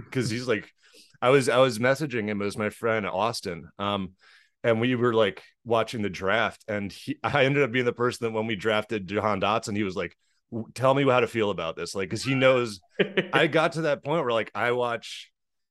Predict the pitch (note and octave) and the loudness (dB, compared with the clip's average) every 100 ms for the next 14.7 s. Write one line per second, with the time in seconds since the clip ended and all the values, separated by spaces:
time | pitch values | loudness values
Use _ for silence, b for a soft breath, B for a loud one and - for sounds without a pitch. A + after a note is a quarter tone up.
0 | - B2+ - E3 F#3 F#3 E3+ F3 D#3 B2+ | -12 -10 -2 2 4 2 0 -2 -2 0
1 | A#2+ A2 F2+ A#2+ A#2+ - A#2+ A2+ G#2 A2 | 2 0 0 2 2 -2 -4 -2 0 -2
2 | F2+ - G#2+ G#2+ G#2 A2 G2+ C3+ A#2+ A2 | -4 -6 -4 -2 0 -2 -4 -2 -2 -2
3 | - C#3 A#2 A#2 G#2+ F2+ - _ - A2 | -4 -2 0 0 -2 -4 -12 _ -6 -4
4 | G2 A#2 A2+ G2+ G2 G2 A#2+ B2 G#2+ G#2+ | 0 0 0 -4 -6 -6 -6 -6 -4 -6
5 | G#2 A#2+ A2 G2+ G#2 G2 G#2+ G2 F#2 F2 | -4 -2 -2 -2 -2 -2 -4 -4 -4 -4
6 | - _ _ _ _ _ _ - G2+ G#2+ | -12 _ _ _ _ _ _ -6 2 4
7 | A2+ - - A#2 A2+ B2 A#2 A2+ G#2 F#2 | 2 0 -4 -4 -2 -2 0 0 0 -2
8 | F2 E2 _ _ _ _ _ C3 B2+ A#2+ | -6 -14 _ _ _ _ _ -6 -4 0
9 | B2+ A#2+ A2 G#2+ A2 C3 A2 B2 B2+ C3+ | 0 0 -2 0 2 2 0 -4 -4 -4
10 | C3 B2+ A2+ G#2+ G#2+ G2+ F#2+ F#2+ C3 C3+ | 0 0 0 -2 -2 0 0 -2 -2 -2
11 | G#2 A2 G2 F#2+ G2 G2 E2 F#2 F2+ _ | -2 -2 -2 0 0 0 -2 -6 -6 _
12 | _ - - - - G#2+ G#2+ G2 F#2 F2+ | _ -8 -6 -6 -8 -4 -2 0 0 -2
13 | D2+ - A2+ G2 - D#3 C3+ B2+ - A#2+ | -6 -4 -2 -2 0 0 2 -2 0 2
14 | B2+ - C3+ - F3+ F3 E3 | 2 0 -2 4 6 6 0